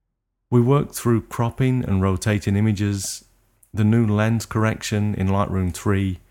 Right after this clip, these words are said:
and vignettes, and I showed the group a few tricks to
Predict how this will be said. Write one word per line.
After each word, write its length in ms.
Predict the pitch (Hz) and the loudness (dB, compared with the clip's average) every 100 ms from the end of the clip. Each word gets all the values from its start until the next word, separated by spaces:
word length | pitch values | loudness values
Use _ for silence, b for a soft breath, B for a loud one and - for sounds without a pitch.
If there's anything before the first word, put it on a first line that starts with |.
| _ | _
and 180 | 104 92 | -2 2
vignettes, 600 | 95 92 87 80 - - - _ _ _ _ | 2 2 0 -4 -12 -16 -18 _ _ _ _
and 120 | - 107 | -2 0
I 40 | |
showed 280 | 92 127 113 | 2 0 0
the 80 | 104 | -2
group 280 | 104 117 | 0 0
a 60 | 101 | -2
few 240 | - 110 | -2 -2
tricks 500 | 101 - 98 - - - | -2 0 -2 -2 -10 -10
to 200 | - | -10